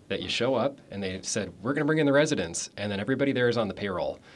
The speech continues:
And they are so desperate and eager to see actual residents come and share their actual experiences and give their actual input. And that can really craft major policy change. And so just, just know, show up at the table,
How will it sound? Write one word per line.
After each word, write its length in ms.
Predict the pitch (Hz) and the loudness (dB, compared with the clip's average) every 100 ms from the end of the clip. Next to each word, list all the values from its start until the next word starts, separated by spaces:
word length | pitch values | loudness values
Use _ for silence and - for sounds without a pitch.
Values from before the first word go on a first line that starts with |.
| - - - | -20 -20 -4
And 140 | 113 113 | 0 2
they 80 | 147 | 4
are 140 | 98 | 2
so 500 | - - 127 147 165 | -2 0 4 6 8
desperate 420 | 170 165 - 160 | 6 4 2 2
and 60 | 151 | 2
eager 320 | 160 120 85 | 2 0 -4
to 140 | - | -6
see 360 | 101 - 117 117 | -4 0 0 0
actual 600 | 113 131 - 139 131 131 - | 0 0 0 2 4 2 2
residents 500 | 123 127 117 107 95 | 0 0 0 -4 -6
come 320 | - 120 104 | -2 -2 -2
and 140 | 92 98 | -4 -4
share 240 | - 113 | 0 0
their 140 | 110 | 0
actual 440 | 101 117 - 131 117 | 0 0 -2 -2 -2
experiences 680 | 113 123 113 104 98 104 | -2 -2 0 0 -2 -6
and 100 | 107 | -4
give 140 | 98 98 | -6 -4
their 140 | 101 | -2
actual 460 | 110 120 - 113 113 | 0 -2 -2 0 0
input. 440 | 113 113 101 90 - - - - - | 0 0 -2 -2 -6 -20 -20 -12 -2
And 140 | 110 | 0
that 140 | 127 | 0
can 220 | 127 104 98 | -2 -4 0
really 300 | 120 127 123 | 0 0 -2
craft 560 | - 113 107 98 - - | 0 0 0 -2 -8 -10
major 460 | 101 107 113 113 110 | -4 0 0 0 -2
policy 460 | 107 95 95 92 | 0 0 0 -4
change. 500 | 87 92 80 82 - - - - - | -4 -2 -2 -4 -10 -12 -20 -20 -8
And 140 | 107 110 | -4 -2
so 100 | - | 0
just, 220 | 156 - | 0 0
just 160 | 147 | 0
know, 100 | 127 | 0
show 240 | 110 - 135 | -2 2 2
up 100 | 135 | 2
at 80 | 143 | -2
the 80 | |
table, 460 | - 107 101 101 98 | -2 -2 -2 -4 -6